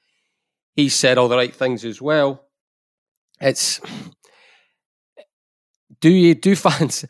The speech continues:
<laughs> it feels, feels like a strange question to ask. Do fans actually like to hear this, though, or do they,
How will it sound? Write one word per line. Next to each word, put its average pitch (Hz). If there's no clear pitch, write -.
<laughs> -
it -
feels, 170
feels 185
like 147
a 117
strange 110
question 120
to -
ask. 160
Do 170
fans 175
actually 139
like 143
to -
hear 151
this, 147
though, 107
or 113
do 127
they, 123